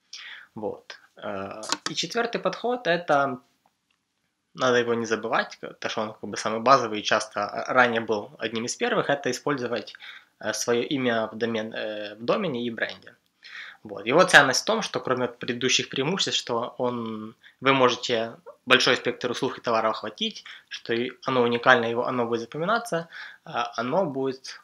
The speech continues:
сразу же вызывать больше доверия, чем другое имя, из-за того, что, а, вы как владелец поставили на карту, а, свою репутацию. Вот. А, что важно помнить еще? Кроме потенциала, а, сео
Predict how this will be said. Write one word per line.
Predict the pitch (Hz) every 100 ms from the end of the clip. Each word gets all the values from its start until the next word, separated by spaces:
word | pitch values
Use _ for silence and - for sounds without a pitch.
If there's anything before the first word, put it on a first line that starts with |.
| _
сразу | - - 151 151
же | 123
вызывать | 113 113 113 117 113
больше | 107 117 113 113
доверия, | 110 107 139 117
чем | - 104 110 - _
другое | 113 120 110
имя, | 107 170 226
из-за | 147
того, | 113 117 113
что, | - - 113 110 104 - - - _
а, | 104
вы | 101 160
как | - -
владелец | 110 120 135 117
поставили | - - 113 113 110 107 92 _ _
на | 104
карту, | - 113 117 - 98 101 - - - -
а, | - 104
свою | - 113
репутацию. | 107 107 - - - - _ _ _ _ _
Вот. | - 107 - _ _ - - - - -
А, | 113 107 107 - - _ _ _
что | - - 165
важно | 165 147
помнить | 131 131 120 -
еще? | - - 151 220 _
Кроме | - 156
потенциала, | 156 - 127 123 131 123 117 110 107 107 _ _ -
а, | 127
сео | 113 - 127 120 110 107